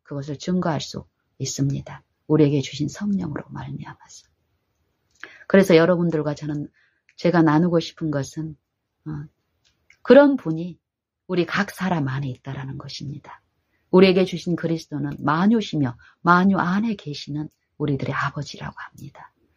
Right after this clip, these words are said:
내가 어디에 있든지 간에 성경에서 주신 모든 약속의 선물을,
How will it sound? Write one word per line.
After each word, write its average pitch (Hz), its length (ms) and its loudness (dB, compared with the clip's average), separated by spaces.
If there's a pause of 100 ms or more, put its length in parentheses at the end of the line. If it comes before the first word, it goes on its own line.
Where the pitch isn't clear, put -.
(220)
내가 160 280 8
어디에 165 320 0
있든지 139 400 -10
간에 143 320 -18 (960)
성경에서 196 580 4
주신 160 300 -4
모든 247 480 6
약속의 165 420 -4
선물을, 156 580 -8